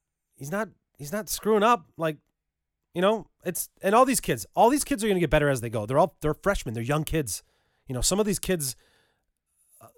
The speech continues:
some of these kids aren't even nineteen yet. You know, so they're, they're kids. Danilo, another D N P. Leon Bond, another D N P. Stephen Clay had a D N P. Chris Morgan, D N P. So we got some games tomorrow going on.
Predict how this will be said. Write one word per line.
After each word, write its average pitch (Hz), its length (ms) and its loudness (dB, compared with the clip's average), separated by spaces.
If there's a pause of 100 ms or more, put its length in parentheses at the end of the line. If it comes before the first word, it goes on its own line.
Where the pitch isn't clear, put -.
(240)
some - 160 -2
of 294 60 4
these 311 100 2
kids 196 160 0
aren't 202 120 2
even 170 140 0
nineteen 190 420 0
yet. 92 180 -4 (460)
You 139 80 -4
know, 160 80 -2
so - 120 -8
they're, 165 200 -2 (960)
they're 139 120 -8
kids. 202 440 0 (1040)
Danilo, 202 320 4
another 190 240 2
D 175 180 -2
N 175 100 0
P. 170 240 0
Leon 165 280 0
Bond, 160 240 4
another 151 160 -2
D 151 160 -4
N 147 100 -2
P. 147 360 -4 (140)
Stephen 135 240 -8
Clay 185 200 0
had 180 80 2
a 175 60 0
D 165 140 -4
N 165 120 -2
P. 165 200 -2
Chris - 240 -8
Morgan, 160 300 0
D 156 140 -2
N 147 120 -2
P. 147 300 -4 (1120)
So 139 380 -2 (1120)
we 175 60 0
got 226 120 4
some 214 120 2
games 208 280 2
tomorrow 208 520 6
going 196 240 4
on. 196 440 2